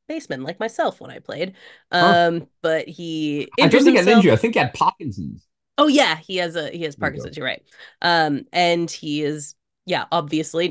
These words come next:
Speaker 1: not gonna be playing baseball anymore, and his family moves into a new place, puts down roots, and tries to, you know, um, start a new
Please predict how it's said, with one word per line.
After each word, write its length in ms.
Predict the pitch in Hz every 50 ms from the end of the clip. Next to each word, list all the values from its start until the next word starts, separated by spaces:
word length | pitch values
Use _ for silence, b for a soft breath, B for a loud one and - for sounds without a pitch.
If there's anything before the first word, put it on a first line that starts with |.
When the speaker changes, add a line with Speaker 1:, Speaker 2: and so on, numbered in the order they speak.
| 135
Speaker 1:
not 280 | 147 160 202 220 - -
gonna 140 | 202 214 208
be 120 | 220 196
playing 220 | - 247 240 220
baseball 420 | 196 294 403 403 - - 170 165 160
anymore, 360 | 151 151 151 151 156 202 262
and 80 | 277 240
his 140 | 226 -
family 260 | - 196 185 180 180 180
moves 240 | 170 170 160 156
into 420 | 160 151 160 156 - 160 151 151 151 160
a 100 | 160 156
new 200 | 151 151 147 143
place, 340 | - - 143 143 147 143
puts 280 | - _ - - - -
down 260 | - 143 135 135 139 131
roots, 320 | 135 139 123 - - -
and 120 | - 104 98
tries 360 | - - 95 98 - - -
to, 280 | - - - 82 101 135 b b b b b b _ _
you 140 | - 151 143
know, 320 | 139 82 67 - 151 - _ _ _ _ _ _ _ _ _ _ _ - -
um, 500 | 147 - - - - - - - - - _ _ _
start 600 | - - - - - 165 170 175 175 175 - - - - _
a 120 | - 190 185
new 760 | 185 180 180 180 180 175 175 175 175 170 175 175 175 151